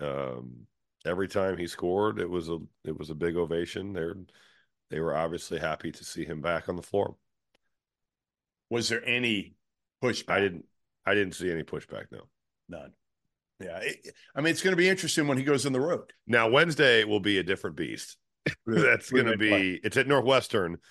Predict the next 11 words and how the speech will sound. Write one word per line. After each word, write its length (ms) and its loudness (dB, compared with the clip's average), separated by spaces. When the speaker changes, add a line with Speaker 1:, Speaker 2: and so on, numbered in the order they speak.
Speaker 1:
There 120 4
will 180 8
be 100 6
a 60 8
lot 180 6
of 60 4
Illinois 380 6
fans 320 0
there, 400 2
but 120 -8
that's, 480 -2